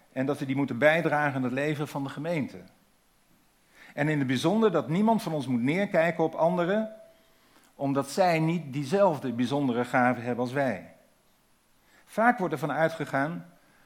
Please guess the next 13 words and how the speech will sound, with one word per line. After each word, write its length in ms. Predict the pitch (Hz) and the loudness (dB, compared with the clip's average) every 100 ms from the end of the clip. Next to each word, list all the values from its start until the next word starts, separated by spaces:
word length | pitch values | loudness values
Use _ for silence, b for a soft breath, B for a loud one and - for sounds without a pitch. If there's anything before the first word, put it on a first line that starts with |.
| b | b
dat 180 | - 127 | -8 -2
Paulus 440 | 151 151 156 143 - | 4 6 6 0 -2
simpel 340 | 202 190 156 | -2 0 -2
een 160 | 135 - | -2 -2
plaatje, 600 | 139 156 180 175 165 - | 0 0 -2 -4 -6 -4
teken 380 | 170 180 180 151 | -2 -2 -2 -6
schetst 460 | - 180 190 - | -4 -2 -2 -4
van 160 | - 156 | -6 -6
de 60 | |
gemeente 440 | 147 143 156 180 170 | -4 -2 -2 0 -2
als 120 | 143 | -2
een 120 | 127 | -4
plek 400 | 143 180 180 - | 2 2 2 -6